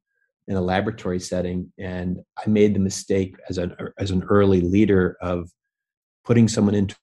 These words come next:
a role that was just beyond their capability at the time. And the effect that that <laughs> had is it, it really d-, demoralized the person over about nine months. And I kept, like, shrinking the role down. It was just a disaster. <laughs>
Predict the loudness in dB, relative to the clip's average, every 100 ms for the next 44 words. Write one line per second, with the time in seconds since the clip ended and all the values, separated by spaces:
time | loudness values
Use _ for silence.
0 | -2 0 2 4 4 2 0 -4 -8 -8
1 | -8 -8 _ _ -2 0 -2 -4 -8 -6
2 | -2 -2 0 -2 -6 -12 -18 -8 -2 -2
3 | -2 -6 _ _ _ _ _ -6 -2 0
4 | 0 0 -4 -2 -4 -4 -8 -8 -8 -10
5 | -6 -6 -4 -4 -6 -8 -8 -10 _ _
6 | _ -8 -4 0 2 2 0 -4 -12 -14
7 | -8 -2 0 2 0 -4 -10 -8 -8 -6
8 | -8 -8 -8 -6 -6 -4 -4 -2 -2 -2
9 | -4 -4 -6 -6 -10 -6 -6 -4 -8 -4
10 | -2 0 0 -4 -2 -2 -2 -4 -6 -6
11 | -6 -6 -6 -8 -12 -8 -6 -6 -6 -6
12 | -6